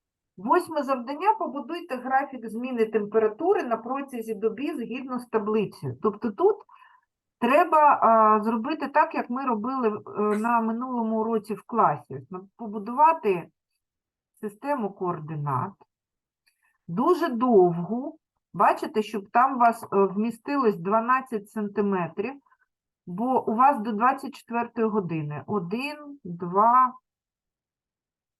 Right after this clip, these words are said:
три, чотири. По одній клітинці беремо. П'ять,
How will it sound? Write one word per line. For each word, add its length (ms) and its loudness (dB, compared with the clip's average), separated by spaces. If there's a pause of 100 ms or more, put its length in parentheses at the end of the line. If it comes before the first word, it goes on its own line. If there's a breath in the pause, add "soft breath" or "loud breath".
(380)
три, 360 -2
чотири. 1080 -4
По 100 -8
одній 320 -4
клітинці 580 -2
беремо. 560 -6
П'ять, 600 0